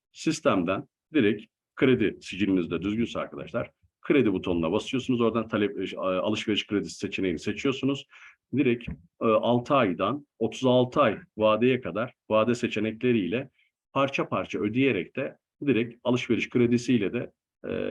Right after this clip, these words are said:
mağazanızı satın alabiliyorsunuz. Krediniz beş dakika içinde onaylanıyor. Sistem onay verdiyse, banka tarafı onay vermiş,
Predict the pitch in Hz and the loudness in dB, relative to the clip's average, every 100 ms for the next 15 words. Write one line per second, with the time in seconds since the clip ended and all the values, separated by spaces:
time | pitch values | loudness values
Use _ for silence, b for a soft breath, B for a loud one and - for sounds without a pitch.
0 | 50 104 - 127 98 98 123 - 113 107 | -4 -2 0 2 2 0 -2 -2 -4 0
1 | 107 107 110 - 110 131 - _ _ _ | 0 2 2 0 -4 -8 -12 _ _ _
2 | _ 160 104 92 123 120 - 101 - 95 | _ 2 2 0 0 -2 -2 -4 -4 -6
3 | - 127 107 92 87 87 95 127 123 - | -2 0 2 0 0 0 0 -2 -6 -10
4 | 90 107 104 98 104 95 87 87 - 117 | -4 -2 0 0 0 0 -2 -6 -4 -4
5 | - 95 85 87 - - 110 98 101 98 | -4 -8 -8 -8 -10 -6 -4 -2 0 -2
6 | 95 92 | -2 -6